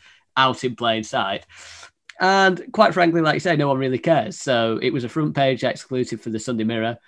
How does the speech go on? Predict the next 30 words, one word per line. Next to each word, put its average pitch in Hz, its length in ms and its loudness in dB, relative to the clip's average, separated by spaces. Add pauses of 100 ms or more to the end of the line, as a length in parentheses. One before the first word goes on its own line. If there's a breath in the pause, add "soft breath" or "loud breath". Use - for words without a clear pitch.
(100 soft breath)
And 131 140 -2
like 127 160 0
you 123 100 0
said, 107 240 -4
you've 120 100 -4
not 131 140 -4
really 117 200 -2
heard 110 200 -4
about 95 320 -4
it. - 80 -12
And 120 140 -4
I 123 160 -2
guarantee 175 320 -2
a 104 60 -4
lot 107 160 -4
of 107 100 -8
other 113 140 -6
people 98 280 -12
haven't 98 220 -10
either, 123 240 -6
because, 110 420 -10 (560 soft breath)
you - 80 -6
know 127 100 2
what, 151 140 -2
no, 160 200 2
no, 165 380 2
if 160 160 0
it, 151 200 -4
if, - 160 -6
if, 147 100 -6